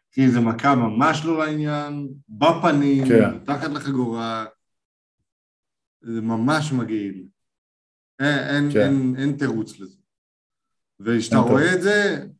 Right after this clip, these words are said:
Speaker 1: זה, אין ספק שזה בכוונה.
Speaker 2: כן.
Speaker 1: ומי שאומר שזה
Speaker 2: טוב,
Speaker 1: לא
Speaker 2: בסדר.
Speaker 1: בכוונה, מסתיר את
Speaker 2: כן.
Speaker 1: העיניים שלו. כאילו, עושה ככה.
Speaker 2: כן, כן, ברור, היה שם איזה קונפליקט, היה שם איזה קונפליקט.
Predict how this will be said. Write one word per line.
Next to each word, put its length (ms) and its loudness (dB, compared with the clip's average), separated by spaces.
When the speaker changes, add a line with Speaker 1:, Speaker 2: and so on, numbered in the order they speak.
Speaker 1:
זה, 320 -4
אין 180 -2
ספק 320 -4
שזה 220 -4
בכוונה. 400 -12
Speaker 2:
כן. 200 -2
Speaker 1:
ומי 160 2
שאומר 280 2
שזה 220 2
Speaker 2:
טוב, 160 8
Speaker 1:
לא 60 4
Speaker 2:
בסדר. 300 8
Speaker 1:
בכוונה, 260 -2
מסתיר 260 -4
את 60 -6
Speaker 2:
כן. 80 -2
Speaker 1:
העיניים 380 0
שלו. 220 -20
כאילו, 220 -4
עושה 180 -8
ככה. 280 -12
Speaker 2:
כן, 220 10
כן, 380 4
ברור, 320 12
היה 100 12
שם 220 8
איזה 220 8
קונפליקט, 580 6
היה 140 6
שם 300 4
איזה 360 2
קונפליקט. 440 -4